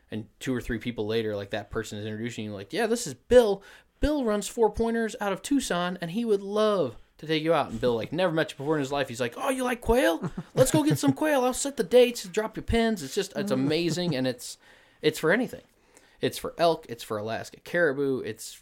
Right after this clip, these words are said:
mountain lions. Like, whatever you wanna do, striped bass in New England. Like, there's somebody at B H A who is an expert at it, and they're so passionate about their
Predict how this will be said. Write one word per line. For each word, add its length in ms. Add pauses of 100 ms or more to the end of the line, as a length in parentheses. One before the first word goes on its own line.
(100)
mountain 320
lions. 380
Like, 300 (640)
whatever 380
you 200
wanna 320
do, 320
striped 340
bass 300
in 80
New 140
England. 300
Like, 240 (580)
there's 240
somebody 280
at 100
B 160
H 160
A 220
who 180
is 140
an 160
expert 340
at 180
it, 140 (240)
and 140
they're 80
so 580
passionate 540
about 260
their 280